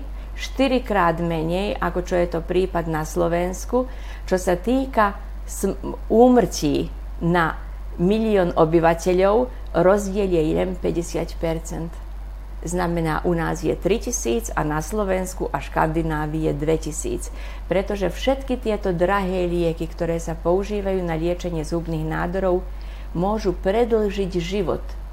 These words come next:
za pár mesací s otáznou kvalitou života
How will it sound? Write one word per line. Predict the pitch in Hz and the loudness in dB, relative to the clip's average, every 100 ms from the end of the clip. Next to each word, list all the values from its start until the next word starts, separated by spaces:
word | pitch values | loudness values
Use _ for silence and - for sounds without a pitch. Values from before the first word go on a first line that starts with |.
| - | -8
za | 160 160 | -2 -2
pár | - 180 180 170 | -2 -2 0 0
mesací | 165 160 143 - 147 147 - - | -2 -2 -6 -6 -6 -6 -8 -10
s | - - - | -10 -10 0
otáznou | 208 214 220 214 196 185 180 180 | 2 4 2 2 0 0 0 -2
kvalitou | 170 170 160 151 170 156 | 0 0 0 -2 -2 -2
života | 160 160 170 - 170 | -2 -4 -4 -6 -8